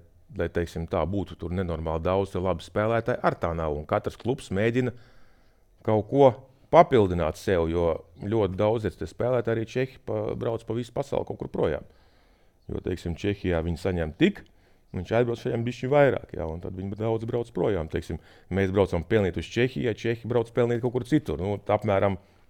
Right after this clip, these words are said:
apmēram tā, bet Čehijā visu laiku tur, teiksim, arī kad es spēlēju, kaut gan man tur ir,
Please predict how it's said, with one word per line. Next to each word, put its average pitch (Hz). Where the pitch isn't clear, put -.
apmēram 107
tā, 170
bet 104
Čehijā 117
visu 147
laiku 147
tur, 104
teiksim, 101
arī 107
kad 101
es 147
spēlēju, 127
kaut 104
gan 95
man 98
tur 95
ir, 92